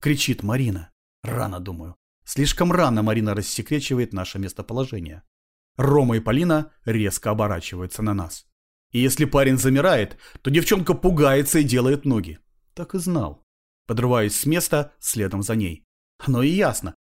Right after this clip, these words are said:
что на своих шпильках Наталья вряд ли догонит. Развиваю неплохую скорость, когда Полина мчится из арки к проезжей части. "Стой!" ору ей. Ну да, еще бы она послушала какого-то едва знакомого мужика.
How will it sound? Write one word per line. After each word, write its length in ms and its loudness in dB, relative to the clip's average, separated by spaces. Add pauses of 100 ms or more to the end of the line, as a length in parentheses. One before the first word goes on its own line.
что 160 -6
на 80 0
своих 280 2
шпильках 460 -2
Наталья 380 0
вряд 260 -2
ли 60 -8
догонит. 480 -4 (440)
Развиваю 480 2
неплохую 440 0
скорость, 460 0 (200)
когда 280 0
Полина 380 2
мчится 420 -4
из 340 -4
арки 320 -8
к 160 -14
проезжей 440 -2
части. 520 -8 (440)
"Стой!" 640 0
ору 280 0
ей. 400 -10 (440)
Ну 160 2
да, 360 2 (200)
еще 380 2
бы 100 2
она 120 2
послушала 520 0
какого-то 420 0
едва 200 0
знакомого 480 -2
мужика. 540 -4